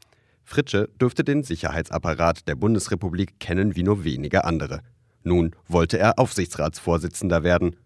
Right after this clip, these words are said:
bei dem Rüstungsunternehmen Heckler und Koch aus Baden-Württemberg,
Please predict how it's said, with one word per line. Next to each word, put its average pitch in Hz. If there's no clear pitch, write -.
bei 107
dem 143
Rüstungsunternehmen 113
Heckler 87
und 110
Koch -
aus -
Baden-Württemberg, 73